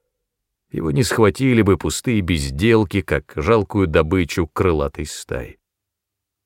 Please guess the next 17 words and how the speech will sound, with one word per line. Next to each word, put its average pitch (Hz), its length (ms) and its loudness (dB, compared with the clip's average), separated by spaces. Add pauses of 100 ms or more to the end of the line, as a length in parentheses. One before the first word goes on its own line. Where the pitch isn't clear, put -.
(220)
Не 78 180 -2
на 95 120 4
один 123 240 4
ведь 107 220 0
лад 110 420 4
приносится 98 640 -2
жертва 92 680 2 (100)
ангелами-отступниками. 78 1500 -2 (1300)
Примечание. 80 640 -2 (840)
Крылатая 92 520 4
стая. 71 540 -4 (760)
Слова 90 380 -2
эти 120 180 -2
употреблены 95 840 0
в - 120 -14
прямом 95 480 2
смысле. 113 600 -2